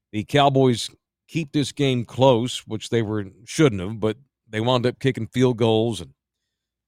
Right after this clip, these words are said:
for whatever reason, you look up and it's fifteen to ten after the four-, uh, going into the fourth quarter, and, and Washington had a, a chance to win the game. But in winning time, the defense steps up with monster plays. The quarterback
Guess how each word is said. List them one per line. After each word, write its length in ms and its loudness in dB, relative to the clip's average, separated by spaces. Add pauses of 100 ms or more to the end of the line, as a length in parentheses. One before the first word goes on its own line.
(220)
for 120 -6
whatever 260 2
reason, 380 0
you 80 2
look 200 4
up 120 2
and 100 0
it's 100 -8
fifteen 580 -2
to 60 -8
ten 460 -4
after 240 -8
the 80 -8
four-, 320 -4
uh, 120 -8
going 280 0
into 140 -4
the 80 0
fourth 320 0
quarter, 340 -2
and, 240 -4
and 160 -4
Washington 480 -4
had 160 -6 (140)
a, 80 -10
a 20 -6
chance 340 -6
to 80 -4
win 200 0
the 40 -4
game. 460 -2 (720)
But 160 -10
in 160 -6
winning 340 -4
time, 320 -6 (1000)
the 160 -8
defense 560 -4
steps 360 -4
up 220 -2
with 100 -6
monster 640 -4
plays. 680 -6 (360)
The 80 -14
quarterback 920 -2